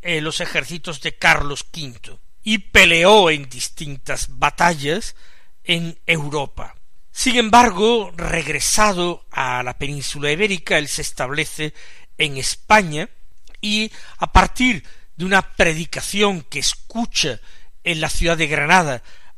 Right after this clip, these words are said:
a San Juan de Ávila, él siente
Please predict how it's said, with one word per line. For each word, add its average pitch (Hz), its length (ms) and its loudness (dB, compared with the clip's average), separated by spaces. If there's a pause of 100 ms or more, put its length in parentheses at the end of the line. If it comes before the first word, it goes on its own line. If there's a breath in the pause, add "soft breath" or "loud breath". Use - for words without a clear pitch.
(140)
a 156 180 4
San 160 300 2
Juan 180 400 0
de 147 140 2
Ávila, 151 440 4 (480 soft breath)
él 160 400 -4
siente 185 800 2